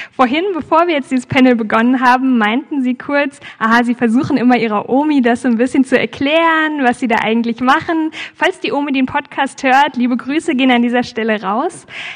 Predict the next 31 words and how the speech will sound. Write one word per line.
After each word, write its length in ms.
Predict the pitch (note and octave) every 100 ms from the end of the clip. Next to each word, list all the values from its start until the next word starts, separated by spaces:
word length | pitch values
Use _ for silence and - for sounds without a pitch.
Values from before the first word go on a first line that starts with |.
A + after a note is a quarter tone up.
| -
Ähm, 520 | - B3 B3 B3+ C4 B3+ -
ja, 420 | - A#3 C#4 D4+ A3
das 440 | A3+ A#3 A#3+ F#3 A3
versuchen 460 | B3 B3 E4+ D4+
Sie 100 | C4+
ihr 200 | B3+ D4
zum 120 | -
Beispiel 300 | D#4 D4+ D4+
zu 140 | C4+ C#4+
erklären. 520 | B3+ - B3+ C4 C4+
Haben 160 | C4 C4
Sie 80 |
denn 80 | C4+
das 140 | A#3+ -
Gefühl, 320 | A#3+ - C4
dass 160 | A#3
es 20 | B3
in 60 |
der 100 | A3
Gesellschaft 540 | G#3+ G3+ G#3 A3+ A3 -
angekommen 500 | G#3+ C4 - E4+ D#4+
ist 220 | F4 -
oder 240 | B3 C4+
vor 240 | - B3+ -
allem 220 | A#3+ B3
vielleicht 320 | A#3+ A3+ A3
eher 200 | A3 G#3+
in 100 | A3
einem 120 | G#3+
jüngeren 500 | G#3 A3+ G#3+ G3 F#3
Bereich? 540 | F3 - D#3+ - _